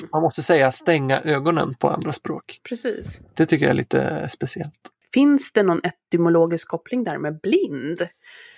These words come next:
Speaker 1: Du, jag har
Speaker 2: Borde
Speaker 1: en
Speaker 2: det göra.
Speaker 1: etymologisk ordbok här. Eh,
Speaker 2: Yes.
Speaker 1: nu ska jag kolla direkt.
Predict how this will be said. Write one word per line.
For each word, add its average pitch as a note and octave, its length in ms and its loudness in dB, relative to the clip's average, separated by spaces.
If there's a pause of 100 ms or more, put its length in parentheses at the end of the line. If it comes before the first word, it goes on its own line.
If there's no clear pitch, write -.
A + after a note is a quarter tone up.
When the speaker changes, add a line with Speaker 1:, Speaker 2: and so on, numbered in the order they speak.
(280)
Speaker 1:
Du, C3+ 180 2
jag D3 100 4
har C3+ 100 6
Speaker 2:
Borde - 120 4
Speaker 1:
en A3+ 80 4
Speaker 2:
det A3+ 60 6
göra. E3 100 4
Speaker 1:
etymologisk C#3 440 2
ordbok C3+ 380 2
här. A#2+ 260 2 (140)
Eh, - 140 0
Speaker 2:
Yes. G#3+ 140 2
Speaker 1:
nu D3 80 -2
ska - 120 0
jag B2 80 -2
kolla B2+ 260 4 (240)
direkt. B2+ 720 -4